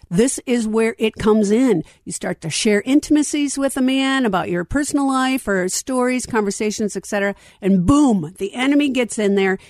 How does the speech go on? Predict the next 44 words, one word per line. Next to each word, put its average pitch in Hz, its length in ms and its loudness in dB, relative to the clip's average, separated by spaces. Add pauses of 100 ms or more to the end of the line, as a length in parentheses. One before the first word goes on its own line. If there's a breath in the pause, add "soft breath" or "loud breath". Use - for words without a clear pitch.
(120 soft breath)
and 196 160 0
snatches 247 800 -2
your 202 200 -2
heart 262 380 -2
in 208 180 0
such - 200 -6
a 214 80 -4
powerful 226 480 -4
way 208 140 2
that 190 140 -4
you 240 120 2
don't 262 140 2
even 190 240 2
realize 220 540 0 (200 soft breath)
you 202 120 0
have 180 100 -4
slipped - 340 -8
into 185 300 -4
his 165 220 -8
clutches. - 560 -18 (240)
If 233 160 0
you 320 100 6
are 339 100 4
just 330 280 0
tuning 285 320 4
in, 269 100 4
this 262 220 2
is 220 80 2
Shug 240 440 0
Burry, 208 480 4 (220)
host 240 600 0
of 208 140 0
Him 262 260 2
for 220 160 -2
Her 214 120 2
Radio, 320 540 2 (100)
and 208 240 -2
I 254 260 0
have 254 260 0
with 247 260 0
me 214 240 2
our 233 180 0
guest, 190 480 -4 (300 soft breath)
Kip - 340 -4